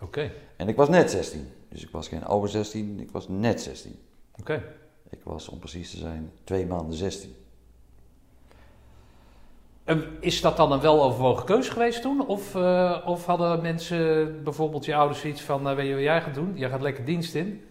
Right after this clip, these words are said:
Speaker 2: Nou, ik, ik, ik, ik weet niet of het een weloverwogen keuze was. Ik heb ooit eens een, een, een, een papiertje, eh, eh, internet bestond nog niet, eh, social media bestond niet. Ik knipte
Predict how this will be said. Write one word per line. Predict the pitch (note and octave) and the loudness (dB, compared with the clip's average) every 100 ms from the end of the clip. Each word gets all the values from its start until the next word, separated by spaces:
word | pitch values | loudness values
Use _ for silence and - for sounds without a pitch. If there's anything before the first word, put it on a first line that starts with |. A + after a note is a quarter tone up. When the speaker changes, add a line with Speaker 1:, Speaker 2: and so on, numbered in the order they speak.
| - - - - - - - | -20 -20 -20 -20 -20 -20 -12
Speaker 2:
Nou, | A2+ A2 E2 | 0 2 2
ik, | - - | -2 -10
ik, | - | -14
ik, | C2+ G2+ | -10 -8
ik | - G2+ | -8 -2
weet | A2 A#2 | 4 4
niet | C#3+ E3+ | 4 4
of | - A#2 | 4 4
het | G2+ | 2
een | G#2+ | 4
weloverwogen | A2+ F#2 G2 F2+ F#2+ F2 - | 6 6 2 2 -2 -2 2
keuze | A2 B2+ G#2 | 4 4 4
was. | B2 D3 - | 2 2 0
Ik | G#2 G#2 | -4 0
heb | G2+ - | 0 2
ooit | C3 B2+ | 2 4
eens | G#2 - | 0 -2
een, | F#2+ F#2 | -6 -6
een, | D2+ F#2 F2 | -6 -6 -6
een, | F#2 D#2+ | -8 -8
een | F2 E2 | -10 -8
papiertje, | F2+ - A#2+ F2 | -8 -4 -4 -4
eh, | E2+ | -6
eh, | F2+ D#2 - - - - - - - - | -6 -8 -12 -14 -14 -14 -14 -14 -16 -12
internet | F2+ F#2 F2+ F2 | -8 -6 -6 -6
bestond | - - B2 B2 | -8 -6 -4 -2
nog | A2+ | -4
niet, | G#2 G2+ - - D2+ | -2 -4 -6 -14 -10
eh, | D#2+ E2+ E2 - - _ _ - _ _ _ _ | -6 -6 -8 -12 -20 _ _ -20 _ _ _ _
social | - - G2+ F#2 D#2 | -20 -8 -8 -6 -6
media | F#2+ G#2+ G2 F#2 | -4 -2 -4 -4
bestond | - - F2 | -8 -6 -6
niet. | F2 E2+ - | -6 -10 -8
Ik | F#2 - | -10 -4
knipte | A#2 A#2+ - G2 | 0 2 2 -2